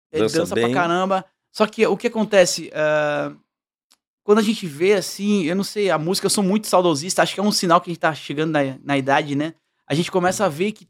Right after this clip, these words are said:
Speaker 1: tudo já existe, né? É, só é repaginado, é mu-, muita coisa que é, a gente fala assim, ah, e é normal, né? O
Speaker 2: Mas
Speaker 1: Michael
Speaker 2: tu não, mas peraí, mas não é querer de ser saudosista, filho.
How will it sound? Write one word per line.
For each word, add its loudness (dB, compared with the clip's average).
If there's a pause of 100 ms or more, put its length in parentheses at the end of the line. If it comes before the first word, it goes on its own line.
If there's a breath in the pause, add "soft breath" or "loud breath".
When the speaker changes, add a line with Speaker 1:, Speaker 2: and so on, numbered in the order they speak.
Speaker 1:
tudo 2 (440)
já 0
existe, -2
né? 0 (200)
É, -6
só -4
é 0
repaginado, -2
é 4
mu-, -8
muita 0
coisa 0
que -2
é, 0 (480)
a -6
gente 2
fala 4
assim, -4 (720)
ah, -2
e -6
é -2
normal, 2
né? -2
O -4
Speaker 2:
Mas 4
Speaker 1:
Michael -2
Speaker 2:
tu 0
não, -2
mas -2
peraí, 2
mas -8
não 0
é 0
querer 2
de -10
ser -2
saudosista, -6
filho. -20